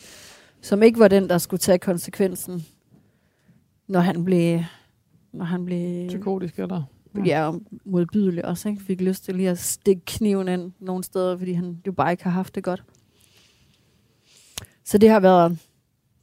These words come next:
Speaker 1: Ja, det har været forfærdeligt. Jeg, ja, helt vildt. Jeg tror faktisk, jeg stak af fra min egen studenterfest. Min egen studenterfamilie kom sammen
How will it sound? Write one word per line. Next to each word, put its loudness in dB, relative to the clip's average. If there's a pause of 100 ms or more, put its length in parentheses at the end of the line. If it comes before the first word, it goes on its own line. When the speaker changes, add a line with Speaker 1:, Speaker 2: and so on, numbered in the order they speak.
(1080)
Speaker 1:
Ja, 0 (100)
det -2
har 2
været 2
forfærdeligt. -2
Jeg, -4 (280)
ja, 0 (180)
helt -6
vildt. -6 (260)
Jeg -20
tror -6
faktisk, 0
jeg 0 (400)
stak -4
af 2
fra -8
min -2
egen -4
studenterfest. -10 (100)
Min -8
egen -4
studenterfamilie -2
kom -6
sammen -6